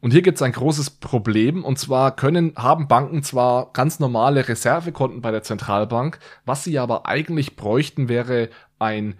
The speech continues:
Treuhandkonto bei der Zentralbank. Also da ein Treuhandkonto, das segregiert ist von mir als Bank, damit, falls ich pleite gehe,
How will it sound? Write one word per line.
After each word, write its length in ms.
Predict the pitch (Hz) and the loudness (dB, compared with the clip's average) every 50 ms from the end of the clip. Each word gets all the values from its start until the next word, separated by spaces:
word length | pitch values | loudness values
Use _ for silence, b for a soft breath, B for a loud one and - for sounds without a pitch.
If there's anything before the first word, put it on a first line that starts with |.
| _ - | _ -12
Treuhandkonto 680 | - - 127 151 180 165 143 127 - - 113 107 107 98 | -6 2 4 4 6 6 4 2 0 -2 -4 -2 -2 -4
bei 120 | 104 98 | -4 -4
der 140 | 90 92 - | -4 -6 -6
Zentralbank. 680 | - 98 90 - - 87 87 87 - 67 80 87 - _ - | -6 -10 -10 -8 -6 -6 -6 -6 -6 -10 -12 -12 -16 _ -4
Also 240 | 107 110 104 113 101 | -4 -4 -4 -6 -2
da 180 | - 110 104 | 0 0 0
ein 160 | - 107 107 | 2 0 -2
Treuhandkonto, 720 | - - - - 151 156 156 156 147 - 147 143 143 143 139 | -2 0 2 4 4 4 4 0 0 0 0 0 2 2 0
das 300 | 127 127 113 110 - - B B B | 2 2 0 0 0 -8 B B B
segregiert 680 | B - - 151 139 - 160 170 143 147 160 160 160 - | B 2 2 2 2 2 -2 -2 2 4 4 2 4 2
ist 240 | - 139 139 - | -2 -2 -2 -2
von 380 | - - - 127 120 120 117 110 B B B B - - _ _ | -6 -2 0 2 2 2 0 -2 B B B B -20 -20 _ _
mir 400 | - - 139 131 143 175 185 - | -10 -2 4 6 6 6 6 6
als 200 | 120 120 - - | 4 0 -2 2
Bank, 360 | - 104 117 156 185 175 - | 2 4 4 4 2 0 2
damit, 380 | - 127 123 143 165 - - - _ _ | 2 4 6 6 4 2 0 -18 _ _
falls 300 | - - 117 110 - - | -6 -2 -2 -2 -2 -2
ich 160 | - - - | -6 -6 -6
pleite 400 | - - 123 117 135 160 - 165 | -2 2 4 4 4 4 4 2
gehe, 360 | 147 - 117 113 120 135 147 | 0 2 2 4 4 4 4